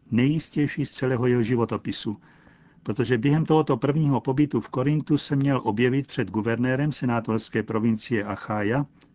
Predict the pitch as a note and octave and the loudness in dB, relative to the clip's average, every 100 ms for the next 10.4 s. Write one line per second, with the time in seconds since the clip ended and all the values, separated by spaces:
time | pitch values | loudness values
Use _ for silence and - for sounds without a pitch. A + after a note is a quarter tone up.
0 | _ - A2 A#2 B2 A#2 A2 A#2 G#2 G2 | _ -8 0 0 4 2 4 2 2 0
1 | G2+ G#2+ A2+ C3 D#3+ E3 _ - - - | 0 2 2 2 2 0 _ -20 -20 -20
2 | - - C#3 F#3 E3 F3 E3+ A2+ G#2 A2+ | -20 -8 -2 2 2 2 0 0 0 2
3 | C3 D3+ - G#2 A2 A2 A#2+ A#2+ C3+ C#3 | 4 2 0 0 2 4 2 0 0 2
4 | C#3 C#3+ - C#3+ A#2 - A2 - _ _ | 2 0 4 4 4 -2 -14 -16 _ _
5 | _ - D#3+ G3 D#3 G#2+ A2 A2+ C3+ C#3+ | _ -2 4 4 4 2 4 4 4 4
6 | D#3 C3+ A2+ A#2 G#2+ G#2 G2+ B2+ C#3 - | 2 0 0 0 0 -2 0 0 -2 -4
7 | A2+ A2 A2+ A2+ C#3 D#3 A#2 G#2+ A#2+ - | -2 2 2 2 0 0 0 -2 -4 0
8 | B2 - B2 C3+ C3 C#3+ A#2+ A2+ A2+ C#3 | -2 0 0 0 2 2 2 2 0 -4
9 | B2+ - A2+ A#2+ A2 A#2+ B2+ A2 A2 A#2 | -4 -2 0 2 2 2 2 0 0 0
10 | A2+ - F2+ | -2 -6 -12